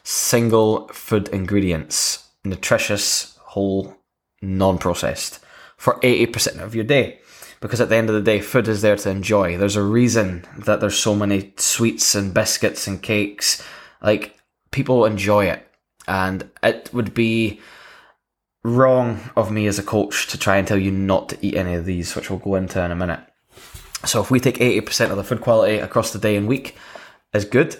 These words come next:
then that last twenty percent can be for you to have these things that you enjoy, that you crave, that you want to snack on.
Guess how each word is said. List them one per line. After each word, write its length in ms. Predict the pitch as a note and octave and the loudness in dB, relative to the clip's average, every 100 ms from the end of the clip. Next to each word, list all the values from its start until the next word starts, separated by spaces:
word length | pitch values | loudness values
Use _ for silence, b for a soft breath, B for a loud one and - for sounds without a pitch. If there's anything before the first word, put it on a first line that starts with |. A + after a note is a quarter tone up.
| - | -6
then 140 | G2+ | -2
that 140 | A2 B2 | 0 2
last 160 | B2 | 0
twenty 180 | - - | -2 -4
percent 380 | - - A#2 - | -4 -2 -2 -2
can 100 | G#2 | -2
be 100 | G#2+ | 0
for 140 | - | 2
you 140 | G#2+ G#2+ | 0 0
to 80 | |
have 360 | F#2 A2+ A2+ G2+ | 0 2 2 2
these 240 | G#2 G2+ | 0 0
things 240 | F#2+ F2+ F2 | -2 -4 -6
that 120 | - | -6
you 120 | F#2+ | -6
enjoy, 460 | F2+ F2+ F#2+ F2 E2+ | -6 -2 0 0 -4
that 140 | E2+ | -6
you 200 | F#2+ G2+ | -4 -4
crave, 480 | G2+ - G#2 F2+ D#2+ | -4 0 2 2 -2
that 160 | F2+ - | -6 -4
you 220 | F#2+ F#2+ | -2 0
want 180 | F#2+ F#2 | 0 0
to 60 | |
snack 440 | F#2+ - G#2+ G2 - | 0 2 2 0 -4
on. 200 | D#2+ | -10